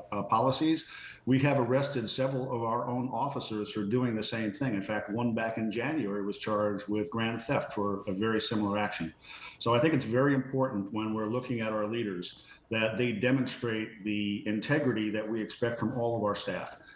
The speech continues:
And we had gotten an allegation, um, that he had, had engaged in this behavior.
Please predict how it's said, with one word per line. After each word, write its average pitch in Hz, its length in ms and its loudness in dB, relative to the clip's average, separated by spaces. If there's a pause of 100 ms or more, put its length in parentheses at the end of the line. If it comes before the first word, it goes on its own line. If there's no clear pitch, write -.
(140)
And 107 160 2
we 127 100 6
had 117 140 4
gotten 120 320 2
an 113 80 2
allegation, 110 840 0
um, 101 280 -2
that 101 180 -2
he 113 180 -2
had, 104 540 -2
had 101 140 -2
engaged 110 440 0
in 110 60 0
this 107 140 -4
behavior. 113 600 -2